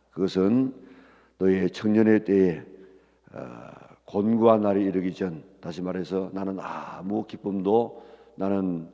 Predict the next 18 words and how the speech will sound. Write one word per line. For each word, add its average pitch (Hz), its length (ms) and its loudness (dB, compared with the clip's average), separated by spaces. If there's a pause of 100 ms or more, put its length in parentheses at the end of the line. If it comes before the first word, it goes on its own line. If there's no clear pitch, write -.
(180)
어, 78 120 -12
낙도 95 320 -4
없다고 92 340 -4
할 90 200 -4
그런 107 420 0
이 104 340 -4 (320)
때가 101 320 2
오기 101 300 -2
전에 95 440 -2 (200)
너의 87 300 0
창조주를 98 920 -2 (240)
기억하라. - 720 -12 (720)
그리고, 95 800 0 (640)
어, - 920 -8 (120)
지금 98 600 -4 (1040)
우리의 104 360 2
삶에 101 360 0
있어서 95 600 -4